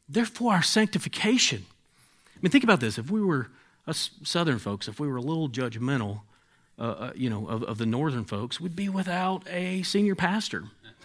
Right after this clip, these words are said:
<laughs> That'd be an issue. If, if you northern folks were judging us southern folks, folks for what we really meant when we say, "Bless your heart," <laughs> there, there'd be more conflict, okay?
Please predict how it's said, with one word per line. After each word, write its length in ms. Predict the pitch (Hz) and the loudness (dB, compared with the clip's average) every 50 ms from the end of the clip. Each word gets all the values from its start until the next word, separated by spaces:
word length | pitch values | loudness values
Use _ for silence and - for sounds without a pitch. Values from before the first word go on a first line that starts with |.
| - - | 2 6
<laughs> 0 | 190 185 - - - - - - - - - - 151 - - 170 156 - - - - - - - - - - - - 156 127 - - - - - - - - | 6 6 6 4 -8 -12 -12 -10 -10 -4 6 6 6 10 8 8 6 6 -6 -10 -10 -10 -10 -10 -12 -12 -8 2 6 6 6 6 4 -6 -16 -18 -14 -4 4
That'd 480 | 147 156 170 - 160 165 170 175 170 | 4 4 6 4 4 4 4 4 6
be 100 | 165 185 | 6 6
an 60 | 175 170 | 6 8
issue. 340 | 190 214 - - 117 101 92 | 6 4 4 2 0 0 0
If, 200 | 123 139 - 185 | -2 -2 0 0
if 160 | 185 147 - | 0 0 4
you 300 | 175 175 185 190 190 190 | 4 6 6 6 4 4
northern 420 | 160 160 175 202 220 220 - 202 175 | 4 6 8 8 8 8 6 2 2
folks 400 | - - 156 139 156 151 - - | 2 2 2 2 2 0 -2 -4
were 200 | 160 147 151 143 | -2 -2 -2 -2
judging 420 | 131 147 160 160 156 160 143 143 | 0 0 0 0 2 0 2 0
us 100 | 139 131 | 0 0
southern 300 | - - 175 190 202 165 | 0 -2 0 0 0 -2
folks, 360 | - - 127 127 - - - | 0 -2 -2 -2 -2 -6 -10
folks 540 | - - - 117 - - 139 127 139 - - | -10 -12 -18 -14 -4 0 2 2 2 0 -2
for 100 | - 139 | -4 -2
what 140 | 127 139 123 | -2 0 0
we 120 | 120 120 | 0 -2
really 340 | 110 110 143 190 208 190 131 | -2 2 2 4 6 6 6
meant 260 | 110 110 110 113 113 | 6 4 0 -2 -4
when 160 | 110 123 120 117 | -4 -4 -2 -2
we 100 | 117 113 | -2 -2
say, 160 | - 127 113 | -4 -4 -4
"Bless 300 | 107 113 117 117 - - | -4 -4 -6 -6 -6 -8
your 80 | 113 | -10
heart," 400 | 110 - - 180 180 160 156 - _ _ _ _ - - - - - - - - - - - 143 - 151 | -10 -8 -4 -4 -2 -2 -4 -6 _ _ _ _ -20 -20 -20 -20 -20 -20 -18 -18 -8 2 6 6 8 8
<laughs> 800 | 151 135 - - - - - - - - - - - - - - | 8 6 4 -4 -16 -18 -20 -20 -20 -20 -20 -20 -20 -16 -4 2
there, 220 | 131 139 170 180 - 156 | 4 4 4 4 0 2
there'd 260 | 139 107 151 170 143 | 4 6 8 8 8
be 140 | 139 165 165 | 8 8 8
more 260 | 151 160 165 175 175 | 8 8 6 6 4
conflict, 760 | - - 185 196 214 202 - 214 202 165 127 - - - - - - - - - - | 4 2 2 4 4 2 4 4 4 4 4 2 -4 -14 -16 -14 -16 -16 -16 -8 0
okay? 600 | 135 131 101 - - - - 123 - - - 98 | 2 4 4 4 2 -2 -2 -4 -2 -2 -6 -6